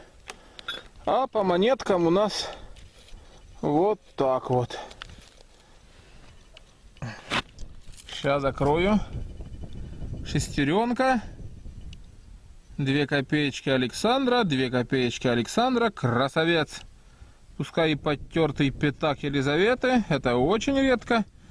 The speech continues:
Какая-то вот штука, может быть, вы подскажете, чего это. Нашёл вот такой вот кругляшок, думал, монетка, снимал, но вырежу, просто показал. Деньга. Две копеечки то ли Николая, то ли Александра.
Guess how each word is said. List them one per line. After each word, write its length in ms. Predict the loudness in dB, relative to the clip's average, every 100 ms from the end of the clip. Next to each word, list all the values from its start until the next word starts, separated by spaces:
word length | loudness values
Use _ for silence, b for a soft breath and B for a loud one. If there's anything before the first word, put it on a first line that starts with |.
| B B B
Какая-то 540 | -6 0 0 2 0
вот 160 | 0 0
штука, 520 | 2 2 4 2 2 -2
может 300 | -6 -2 0
быть, 180 | 0 2
вы 140 | 2 2
подскажете, 600 | 2 0 0 0 0 -2
чего 360 | 0 4 4
это. 260 | 4 2 0 B B B B B B
Нашёл 360 | 0 0 -2
вот 160 | -2 -2
такой 300 | -2 2 0
вот 100 | 2
кругляшок, 680 | 2 4 2 2 2 0 -2
думал, 260 | 2 2 2
монетка, 400 | 2 0 0 -2
снимал, 460 | -2 0 2 2
но 180 | 2 4
вырежу, 360 | 4 4 2 -2
просто 340 | -2 0 0
показал. 400 | 0 0 0 0 -4 B B B B B B -10
Деньга. 720 | -2 2 4 4 2 4 2 0 B B -20 -20 b b b b b
Две 240 | 0 2 2
копеечки 600 | 0 2 2 0 -2 0
то 160 | 2
ли 100 | 2
Николая, 540 | 2 2 2 4 2 2
то 160 | 2
ли 80 | 4
Александра. 720 | 2 2 2 2 4 4 2